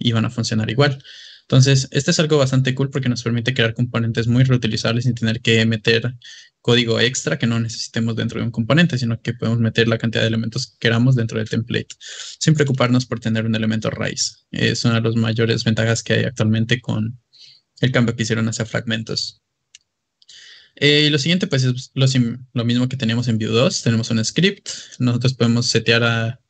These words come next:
el language hacia TypeScript para decir que vamos a utilizar TypeScript, aunque aquí no estamos utilizando nada de TypeScript, pero, pues, para tenerlo en cuenta que se puede hacer. Ok,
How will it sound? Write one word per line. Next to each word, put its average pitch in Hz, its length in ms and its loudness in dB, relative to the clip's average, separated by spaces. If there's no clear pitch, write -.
el 117 120 2
language 123 400 2
hacia 107 240 -4
TypeScript 127 480 -4
para 110 240 -4
decir 113 260 -8
que - 80 -4
vamos 113 140 0
a 117 60 -2
utilizar 113 320 -4
TypeScript, 131 340 -2
aunque 117 220 -4
aquí 113 160 -4
no 117 40 0
estamos 117 280 -2
utilizando 113 420 0
nada 120 160 2
de 117 60 0
TypeScript, 131 480 2
pero, 117 280 -2
pues, - 540 -8
para 120 160 2
tenerlo 117 320 -4
en 117 60 -6
cuenta 117 360 -8
que 131 100 2
se 110 140 0
puede - 220 -2
hacer. - 340 -2
Ok, 135 160 2